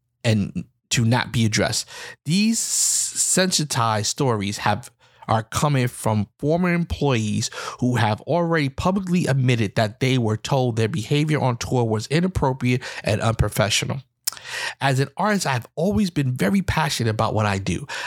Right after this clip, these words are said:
I take my music and my per-, uh, my performances seriously because at the end of the day, I only want to put out the best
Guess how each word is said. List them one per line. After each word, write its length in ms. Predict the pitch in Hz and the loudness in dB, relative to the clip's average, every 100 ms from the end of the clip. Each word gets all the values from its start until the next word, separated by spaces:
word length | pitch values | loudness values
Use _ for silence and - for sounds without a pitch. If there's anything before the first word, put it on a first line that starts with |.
| - | -4
I 80 | 117 | 0
take 220 | 190 139 | 0 0
my 120 | 135 | 0
music 440 | 123 127 127 127 | 2 2 2 0
and 100 | 107 | 0
my 140 | 107 104 | 0 0
per-, 200 | - - | -2 -2
uh, 120 | 113 101 | -2 0
my 140 | 98 | -2
performances 680 | 104 - 175 175 170 151 143 | -2 -4 -2 0 0 0 2
seriously 520 | 160 156 - 151 147 - - | 2 0 0 0 0 -6 -6
because 340 | 113 123 110 - - | 0 2 2 0 -2
at 180 | 107 - | -2 -4
the 160 | 101 | -2
end 160 | 160 185 | 0 2
of 100 | 175 | 2
the 100 | 170 | 0
day, 220 | 131 120 | 2 0
I 60 | 113 | 0
only 300 | 127 151 139 | 0 2 2
want 220 | 135 131 | 2 0
to 60 | |
put 260 | - 143 - | 0 0 0
out 180 | 127 123 | -2 -2
the 60 | 107 | -2
best 320 | 139 160 | 0 2